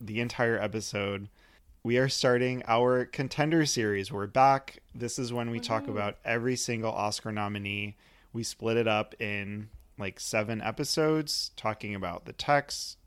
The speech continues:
Speaker 1: splitting up acting. On the first episode, we'll be talking about some technical categories. We have original song, original score, sound, film editing, and visual effects.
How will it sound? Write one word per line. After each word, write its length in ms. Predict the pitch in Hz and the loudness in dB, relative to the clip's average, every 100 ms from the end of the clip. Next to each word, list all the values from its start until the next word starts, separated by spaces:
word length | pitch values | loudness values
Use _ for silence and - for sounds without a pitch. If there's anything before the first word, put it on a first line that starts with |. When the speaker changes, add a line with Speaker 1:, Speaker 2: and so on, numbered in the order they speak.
| _ | _
Speaker 1:
splitting 440 | - - 107 101 98 | -16 -8 -6 -4 -4
up 200 | 95 - | -6 0
acting. 640 | 127 127 - 131 123 127 - - - _ _ _ _ | 2 2 0 -2 -2 -4 -8 -20 -20 _ _ _ _
On 180 | 117 135 | 2 4
the 80 | 143 | 2
first 240 | 151 143 131 | 2 2 2
episode, 680 | 110 113 117 113 110 117 120 _ - | 2 0 0 2 0 -2 -10 _ -6
we'll 140 | 117 | -2
be 80 | 113 | -2
talking 300 | 120 117 117 | 0 0 0
about 220 | 110 107 | -2 -2
some 100 | - | -4
technical 420 | 104 110 117 107 113 | -4 -4 -4 -6 -4
categories. 840 | 110 101 104 101 98 101 101 - - | -2 0 0 -2 -2 -2 -6 -10 -8
We 140 | 110 | -8
have 420 | 101 104 101 98 - | -2 -2 -2 -6 -10
original 400 | 107 101 98 95 | -8 -6 -8 -8
song, 480 | - 139 147 156 160 - | -2 0 0 -2 -10 -10
original 420 | 110 104 104 98 | -6 -4 -4 -8
score, 580 | - - 127 123 123 123 _ _ _ - | -8 -2 2 4 2 0 _ _ _ -10
sound, 680 | - 131 131 135 131 - - _ | 2 4 4 2 -2 -8 -12 _
film 300 | - 120 120 117 | -2 0 0 0
editing, 520 | 113 117 117 117 113 | 0 2 2 0 -2
and 340 | 110 107 107 | -2 0 -2
visual 460 | 104 104 104 110 110 | -6 -8 -6 -2 -2
effects. 580 | 110 156 151 - - | -2 -2 -4 -8 -12